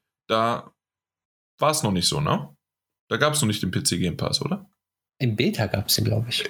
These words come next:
Speaker 1: Okay, na, na,
Speaker 2: Aber das ist ein
Speaker 1: genau,
Speaker 2: anderes Thema.
Speaker 1: deswegen war er nicht dabei, ist noch nicht da, äh, das, das kommt also alles noch dazu und so weiter. Das sind wahrscheinlich auch genau diese, äh, die dann eher in diesen sieben Millionen mit da drin sind,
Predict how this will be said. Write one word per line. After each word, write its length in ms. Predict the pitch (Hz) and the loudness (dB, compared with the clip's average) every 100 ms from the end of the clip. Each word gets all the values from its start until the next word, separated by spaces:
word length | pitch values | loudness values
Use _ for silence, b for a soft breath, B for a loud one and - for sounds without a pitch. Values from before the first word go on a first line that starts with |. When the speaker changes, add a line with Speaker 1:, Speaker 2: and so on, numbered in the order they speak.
| - | -6
Speaker 1:
Okay, 400 | - 101 - - - | -2 0 -2 -4 0
na, 240 | 107 - | 0 0
na, 280 | 107 117 123 | -2 -2 0
Speaker 2:
Aber 380 | 117 107 98 92 b | 2 2 2 -2 b
das 140 | - 101 | -2 0
ist 60 | |
ein 40 | - | 0
Speaker 1:
genau, 120 | 123 | 0
Speaker 2:
anderes 140 | 95 - | 0 0
Thema. 80 | |
Speaker 1:
deswegen 260 | 107 139 135 | 2 2 2
war 120 | 127 | 2
er 80 | 147 | 4
nicht 200 | 143 143 | 2 2
dabei, 360 | 113 104 131 196 | 2 2 2 0
ist 260 | - 131 | 0 0
noch 80 | 156 | 2
nicht 200 | 160 170 | 2 2
da, 280 | 156 - 104 | 0 2 0
äh, 80 | 113 | 0
das, 160 | 131 | 0
das 160 | 139 131 | 0 2
kommt 260 | 165 214 | 2 2
also 260 | - 135 143 | 2 2 0
alles 340 | - 160 160 | 0 0 2
noch 160 | 151 147 | 0 2
dazu 440 | 143 127 - 135 | 2 2 2 2
und 160 | 98 113 | 2 0
so 140 | 104 | 2
weiter. 240 | 98 73 87 | 2 2 0
Das 140 | 113 | 2
sind 180 | 131 143 | 2 2
wahrscheinlich 400 | 135 139 131 123 | 2 2 2 0
auch 120 | 127 | 0
genau 260 | 131 113 123 | 0 0 0
diese, 560 | 120 113 110 110 107 B B B B | 0 0 2 0 -2 B B B B
äh, 240 | - 110 107 | 0 2 2
die 140 | 113 | 0
dann 140 | 113 | -2
eher 300 | 104 117 113 | 0 2 2
in 100 | 92 | 2
diesen 200 | 110 110 | 0 0
sieben 220 | 107 117 123 | 2 2 2
Millionen 420 | 104 104 120 107 | 2 2 2 2
mit 140 | 95 | 0
da 80 | 90 | 0
drin 260 | - 92 90 | 0 0 0
sind, 280 | 80 - | -2 -6